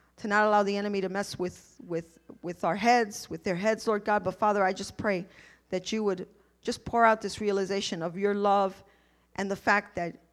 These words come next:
you will never stop loving us. So Spirit of God, speak that into our hearts. You're a good Father. Help us to learn from you and to do the things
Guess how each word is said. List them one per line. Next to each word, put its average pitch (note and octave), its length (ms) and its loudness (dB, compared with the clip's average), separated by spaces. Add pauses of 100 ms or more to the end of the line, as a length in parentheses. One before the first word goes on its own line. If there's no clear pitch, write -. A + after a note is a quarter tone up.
you G#3+ 200 -4
will G3 180 -2
never G3 400 -2
stop E3+ 340 -8
loving D#3 280 -6
us. - 260 -16 (640)
So - 160 -6
Spirit A#3+ 400 4
of F#3+ 120 -4
God, F3 280 -2
speak - 300 -10
that G#3+ 160 -2
into G3 240 -6
our F3+ 80 -2
hearts. F#3 360 -4
You're G#3+ 120 2
a - 20 -4
good F#3+ 220 -2
Father. G#3+ 380 0
Help G3+ 220 -6
us G#3+ 140 -6
to A3 100 -6
learn G3+ 200 -4
from G3+ 200 -10
you F#3+ 140 -6
and F#3 80 -8
to F3 60 -8
do F3 180 -6
the E3 80 -12
things F3+ 480 -10